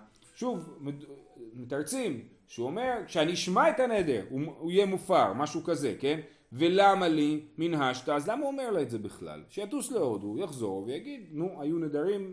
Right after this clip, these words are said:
בשבועיים שלא הייתי", וזה. אה, אה, "ולמה לי מן, מן השתא?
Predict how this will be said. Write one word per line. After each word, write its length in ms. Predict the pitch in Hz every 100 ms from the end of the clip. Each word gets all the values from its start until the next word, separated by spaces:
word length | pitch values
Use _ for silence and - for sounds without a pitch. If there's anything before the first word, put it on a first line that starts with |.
| 190
בשבועיים 380 | 156 175 190 180
שלא 220 | 175 185
הייתי", 360 | 185 185 190 151
וזה. 840 | 143 160 151 147 143 123 120 107 76 - - - - -
אה, 40 |
אה, 460 | 127 135 143 135 135 131
"ולמה 300 | 170 196 180
לי 260 | 165 151
מן, 100 | 147 -
מן 200 | 151 143
השתא? 420 | 120 113 - 120